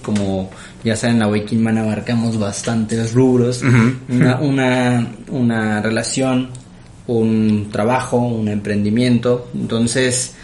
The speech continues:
Speaker 1: ese es el tema de la, de la semana, mi barba. Deja de proyectar tu pasado en tu futuro.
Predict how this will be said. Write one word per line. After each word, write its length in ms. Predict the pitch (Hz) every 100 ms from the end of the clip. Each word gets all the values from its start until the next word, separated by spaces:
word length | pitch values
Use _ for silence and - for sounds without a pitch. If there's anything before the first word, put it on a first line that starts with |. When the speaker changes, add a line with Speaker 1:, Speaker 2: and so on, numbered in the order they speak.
| - - - -
Speaker 1:
ese 200 | 135 135
es 100 | 123
el 380 | 143 135 127 120
tema 300 | 139 135 139
de 40 |
la, 180 | 131 123
de 180 | 110 117
la 80 | 131
semana, 400 | 123 120 127 123
mi 120 | 120
barba. 280 | 117 113 117
Deja 280 | 123 143 165
de 80 | 156
proyectar 580 | 156 131 113 147 147 -
tu 180 | 160
pasado 640 | 160 110 147 151 180 180 -
en 260 | 151 160 156
tu 160 | 151
futuro. 400 | 127 123 123 117